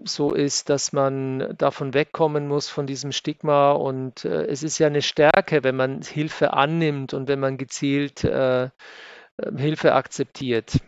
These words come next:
Man muss auch bedenken, dass eine ambulante Therapie, dass das langwierig oft ist, bis man einen Termin bekommt, vergehen Monate, bis die Therapie beginnt, vergeht noch mal längere Zeit, dann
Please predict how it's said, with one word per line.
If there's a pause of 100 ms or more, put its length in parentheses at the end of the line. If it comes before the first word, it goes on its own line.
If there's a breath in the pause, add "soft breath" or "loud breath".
(840)
Man
muss
auch
bedenken,
dass
eine
ambulante
Therapie,
dass
das
langwierig
oft
ist,
bis
man
einen
Termin
bekommt,
vergehen
Monate,
bis
die
Therapie
beginnt,
vergeht
noch
mal
längere
Zeit,
dann